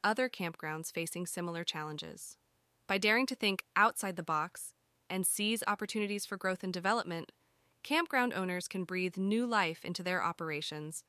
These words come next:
and create unforgettable experiences that keep guests coming back for more. We hope that you've been inspired by Blythe Sinclair's story and that the insights gleaned from her experience at Temporal Trails Campground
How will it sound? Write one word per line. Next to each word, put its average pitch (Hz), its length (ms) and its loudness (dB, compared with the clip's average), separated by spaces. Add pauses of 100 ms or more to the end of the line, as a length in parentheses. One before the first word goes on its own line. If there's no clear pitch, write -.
(400)
and 208 120 2
create 226 340 6
unforgettable 202 720 6
experiences 160 760 -4
that - 160 -4
keep - 300 0
guests - 380 4
coming 208 280 2
back 165 240 0
for - 140 -6
more. 156 420 -6 (600)
We 247 460 6
hope 302 260 6
that - 140 6
you've 220 240 2
been 202 100 4
inspired 226 640 6
by 185 140 4
Blythe 208 340 6
Sinclair's 202 560 2
story 233 560 2 (480)
and 240 140 8
that 254 100 8
the 285 240 6
insights 262 540 8
gleaned 285 500 6
from 208 160 2
her 220 160 6
experience 196 640 2
at 175 100 -4
Temporal 208 400 -2
Trails 180 360 0
Campground 240 640 4